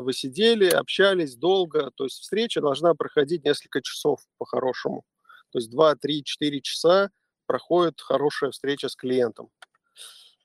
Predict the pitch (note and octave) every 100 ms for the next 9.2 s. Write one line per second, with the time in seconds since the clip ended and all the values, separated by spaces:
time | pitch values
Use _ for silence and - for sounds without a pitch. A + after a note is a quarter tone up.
0 | - C3 C#3+ C3+ B2 C3+ C3+ B2 C#3 C3+
1 | A3 A#3+ G#3+ F3 D3+ - C#3+ D3 F#3+ E3+
2 | E3 E3 D3+ - E3+ D#3+ - D3+ D3+ C3
3 | _ _ _ _ _ - B2+ B2 C3+ C#3+
4 | D#3+ D#3+ - C#3 C#3+ C#3 C#3 C3 D3 D3
5 | D#3 E3 C3 C#3+ D3 C3 - A#2+ B2+ B2
6 | G3 - E3 D3 C#3+ A#2 C3 C#3+ G#3 G#3
7 | - C#3 C3+ A#2+ - G#3+ G#3 - _ _
8 | - D3+ C#3+ - C3+ C#3 D3 G#3+ A#3+ A3
9 | F#3 F3